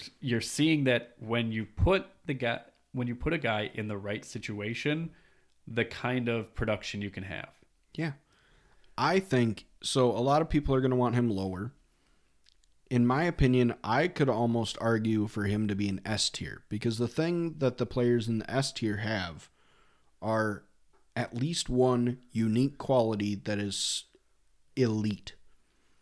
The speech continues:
Speaker 2: Tua is elite in decision making,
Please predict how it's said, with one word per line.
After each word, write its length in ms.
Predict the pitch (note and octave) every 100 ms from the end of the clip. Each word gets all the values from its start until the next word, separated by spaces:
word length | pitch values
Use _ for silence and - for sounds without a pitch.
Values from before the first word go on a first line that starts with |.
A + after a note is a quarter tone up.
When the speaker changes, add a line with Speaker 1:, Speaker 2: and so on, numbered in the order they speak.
| _ _ _ _ _ _ _ _ _ _ _ _ _ _ _ _ _ - -
Speaker 2:
Tua 320 | D#3+ C4 -
is 260 | C3 E3+ D3+ - C#3+
elite 680 | D#3 C3+ D#3 F3 - - - _ -
in 320 | A#2+ A2 G2+ _ _ _ _ _ _ -
decision 540 | A2+ - B2+ D3+ E3
making, 460 | F3 F3+ G#3+ A#3